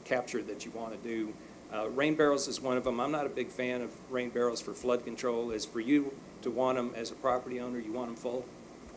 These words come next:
And for me to work as flood control, I want 'em empty. So <laughs> it just, it's not, it's, uh,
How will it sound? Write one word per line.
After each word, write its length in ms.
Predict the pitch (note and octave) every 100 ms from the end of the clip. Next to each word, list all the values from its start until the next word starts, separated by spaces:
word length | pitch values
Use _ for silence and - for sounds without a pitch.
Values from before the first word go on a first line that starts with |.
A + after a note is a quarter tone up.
| -
And 140 | A2+ A2
for 100 | G#2+
me 160 | B2
to 80 | C#3+
work 260 | B2+ B2+ B2+
as 120 | A2
flood 240 | - C3
control, 300 | B2+ B2 C3+
I 60 | A#2+
want 220 | C3+ C3
'em 60 | B2+
empty. 400 | C3 B2 - F#2+ -
So 360 | - C#3 A2+ A2+
<laughs> 80 | A2+
it 360 | B2 - F3+
just, 240 | - - -
it's 480 | - D#3+ D#3 -
not, 180 | D#3 B2+ - - - -
it's, 300 | - C3 -
uh, 220 | C3 A#2